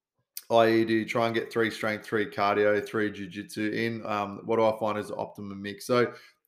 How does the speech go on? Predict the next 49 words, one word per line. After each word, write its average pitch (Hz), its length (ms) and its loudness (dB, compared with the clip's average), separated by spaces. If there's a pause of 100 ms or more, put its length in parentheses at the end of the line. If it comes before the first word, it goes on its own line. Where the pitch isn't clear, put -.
currently 170 340 2
I'm 151 200 0
doing 135 260 2
the 120 80 2
Couch 117 360 2
to 113 60 -8
ten 110 260 -4
K 110 220 2
program. 117 640 2 (480)
Um, 110 500 4
if 117 140 -6
you 123 60 2
haven't 151 240 4
heard 139 200 8
of 143 80 6
it, 135 40 6
it's 127 140 0
a 127 60 -4
great 143 260 2
one. 135 140 0
If 131 100 -4
you 143 60 0
just 160 120 -4
wanna 175 140 -4
get 127 180 2
into 120 220 -4
running, 123 440 -4 (440)
just 127 180 -4
in 113 140 0
general, 117 680 -2
um, 104 360 -2
great 113 200 4
program. 104 480 -2 (800)
If 120 180 0
you're 139 560 8
training 127 300 0
for 120 100 -4
the 110 80 2
beep 117 280 2
test 113 280 2
or 107 80 -8
training 113 280 -4
for 104 100 -14
something 110 240 -4
specific, 180 580 -4 (720)
not 110 300 0
a 107 40 -2
good 104 180 -4
program, 92 420 -4